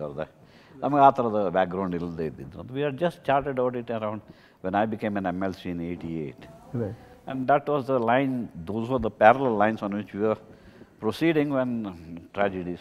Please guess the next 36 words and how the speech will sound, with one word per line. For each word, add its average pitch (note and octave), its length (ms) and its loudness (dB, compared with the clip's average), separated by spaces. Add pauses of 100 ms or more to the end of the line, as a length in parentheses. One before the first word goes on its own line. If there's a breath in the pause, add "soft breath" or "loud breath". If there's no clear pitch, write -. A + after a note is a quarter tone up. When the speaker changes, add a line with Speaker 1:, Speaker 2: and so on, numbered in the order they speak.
Speaker 1:
struck - 220 -8 (100)
and D#2 180 -10
he D#2 80 -10 (1000 soft breath)
Speaker 2:
So, G3+ 40 2 (280)
a F3 120 4
lot F#3+ 240 10
of A3+ 60 4 (100)
your G3+ 120 12 (680)
characteristic E3+ 640 8 (140)
things D#3+ 220 6
that D3 160 6
I C#3+ 80 6
was C#3 100 8 (100)
mentioning, C3 420 4 (100)
ನಾನು A#2 180 -2
ಏನೇನ್ C#3 240 4
ನಿಮ್ B2+ 160 2
Speaker 1:
Yeah. - 80 -14 (240 loud breath)
Speaker 2:
ಇದನ್ನ C#3 220 6
ಹೇಳಿದ್ನೋ, B2 340 6 (440 soft breath)
ಅದು F3 120 10 (380)
ಮಿಡ್ G3 180 8 (140)
ಪಾತ್ A#3 220 12 (100)
ಚೇಂಜ್ F#3+ 300 12
ಆಯ್ತು D#3+ 240 8
ಅಂತ C#3+ 100 6
Speaker 1:
ಚೇಂಜ್ D3+ 140 6
Speaker 2:
ನೀವು C3+ 100 8
Speaker 1:
ಆಯ್ತು, B2 160 2
ಚೇಂಜ್ - 20 0
Speaker 2:
ಹೇಳ್ತೀರಿ. B2 160 4
Speaker 1:
ಮಾಡ್ಬೇಕು, G2+ 360 -2
because A#2+ 200 -2 (640 soft breath)
his D#3 120 4 (120)
aspirations D3 640 0 (100)
and B2+ 100 -2